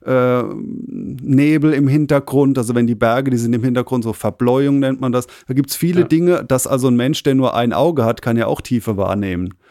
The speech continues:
Speaker 1: Zwar nicht ganz so gut, aber tatsächlich noch ziemlich gut. Und das kollidiert dann teilweise
Speaker 2: Ja,
Speaker 1: mit
Speaker 2: einfach
Speaker 1: dem
Speaker 2: durch auch Erfahrung, also
Speaker 1: Absolut,
Speaker 2: Seherfahrung
Speaker 1: ja.
Speaker 2: im Prinzip.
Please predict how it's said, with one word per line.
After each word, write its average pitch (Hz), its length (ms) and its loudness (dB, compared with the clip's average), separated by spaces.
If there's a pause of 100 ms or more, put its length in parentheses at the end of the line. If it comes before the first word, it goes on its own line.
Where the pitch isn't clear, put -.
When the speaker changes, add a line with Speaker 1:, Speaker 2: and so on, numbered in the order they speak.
(200)
Speaker 1:
Zwar 120 200 0
nicht 120 180 0
ganz 117 240 0
so 117 80 0
gut, 147 240 0
aber 113 240 -2
tatsächlich 113 520 -2
noch 143 160 0
ziemlich 131 560 -2
gut. 92 380 -4 (640)
Und 127 220 0
das 139 160 0
kollidiert 147 580 2
dann 123 140 2
teilweise 120 460 2
Speaker 2:
Ja, 123 60 6
Speaker 1:
mit 117 100 2
Speaker 2:
einfach 123 100 0
Speaker 1:
dem 120 60 -2
Speaker 2:
durch - 300 -10
auch 120 180 -8
Erfahrung, 117 640 -2
also 104 240 -12
Speaker 1:
Absolut, 117 600 -2
Speaker 2:
Seherfahrung 107 100 -4
Speaker 1:
ja. 107 120 2
Speaker 2:
im 101 140 -6
Prinzip. 107 380 -10